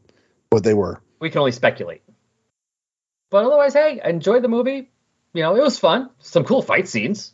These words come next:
Speaker 2: I mean, the action scenes were pretty awesome.
Speaker 1: Did you think it was odd to give T'Challa a kid at the end?
Speaker 2: Mm, no.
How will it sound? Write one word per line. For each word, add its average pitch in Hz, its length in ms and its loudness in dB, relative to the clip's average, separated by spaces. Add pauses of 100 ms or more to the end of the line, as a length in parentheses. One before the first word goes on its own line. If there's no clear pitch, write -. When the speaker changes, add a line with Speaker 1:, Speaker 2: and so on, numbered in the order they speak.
Speaker 2:
I 113 60 -4
mean, 110 140 0
the 104 80 0
action 175 300 0
scenes 127 180 -2
were 110 80 -8
pretty 110 160 0
awesome. 95 420 -4 (840)
Speaker 1:
Did 180 200 0
you 208 100 2
think 214 260 -2
it 247 60 0
was 233 220 0
odd 196 420 0
to 190 100 0
give 170 560 -2 (680)
T'Challa 147 760 0
a 139 120 -8
kid 151 340 0
at 95 140 -10
the 104 160 -8
end? 82 240 -14 (1500)
Speaker 2:
Mm, 254 640 0 (400)
no. 214 400 0